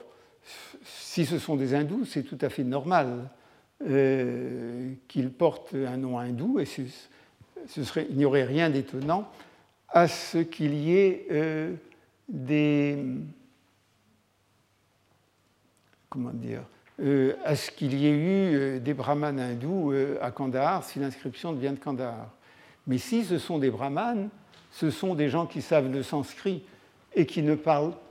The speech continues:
pas, euh, de forme moyenne indienne comme je viens de le faire. Pour que vous ayez ce passage, il faut que vous ayez, euh, une forme moyenne indienne, comme les Prakrites d'Ashoka ou les moyennes indiens d'Ashoka.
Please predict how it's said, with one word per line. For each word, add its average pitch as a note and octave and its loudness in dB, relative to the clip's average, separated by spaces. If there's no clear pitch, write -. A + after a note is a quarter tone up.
pas, F3 6
euh, C#3 0
de C#3 0
forme D3 2
moyenne D3 2
indienne C#3 0
comme C3 -4
je B2+ -4
viens B2+ -2
de B2 -2
le C3+ -4
faire. C#3 -2
Pour F#3+ 0
que E3+ 2
vous E3 0
ayez F3 6
ce - -6
passage, D#3+ -2
il D3 2
faut F#3+ 0
que F3 -4
vous D3 -2
ayez, F3 6
euh, D3+ 2
une D3+ 2
forme F#3 4
moyenne D#3 2
indienne, D3 2
comme C#3 -2
les C3+ 0
Prakrites C#3 -4
d'Ashoka C3+ -2
ou A#2+ -6
les A#2 -4
moyennes C3 -2
indiens C3 -2
d'Ashoka. C3+ -6